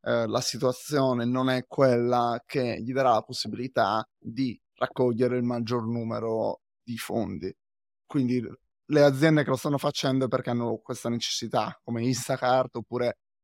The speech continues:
eh, come Arm, in cui, eh, c'era SoftBank che doveva liquidare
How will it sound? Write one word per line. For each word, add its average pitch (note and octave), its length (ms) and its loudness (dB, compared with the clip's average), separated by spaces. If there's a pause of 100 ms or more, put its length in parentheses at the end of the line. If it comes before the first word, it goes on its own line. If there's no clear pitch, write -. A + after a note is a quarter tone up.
eh, A2+ 240 2
come A#2+ 340 2
Arm, C3 600 6
in B2+ 80 -2
cui, A#2+ 320 -8 (180)
eh, B2+ 220 0 (180)
c'era C3 220 -2
SoftBank C3+ 560 0
che B2 200 -6
doveva B2 500 2
liquidare A#2+ 1080 -2